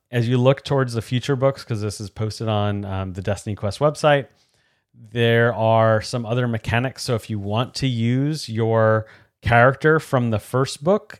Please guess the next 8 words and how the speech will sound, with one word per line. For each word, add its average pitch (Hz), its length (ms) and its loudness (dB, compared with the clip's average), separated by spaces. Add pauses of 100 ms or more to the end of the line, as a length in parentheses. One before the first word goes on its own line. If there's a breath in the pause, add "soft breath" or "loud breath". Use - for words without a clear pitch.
in 131 160 0
later 117 380 2
books, 208 400 -2
but - 220 -2
as, 120 320 -2
like, 117 280 -4
a 107 80 -12
companion 147 840 -2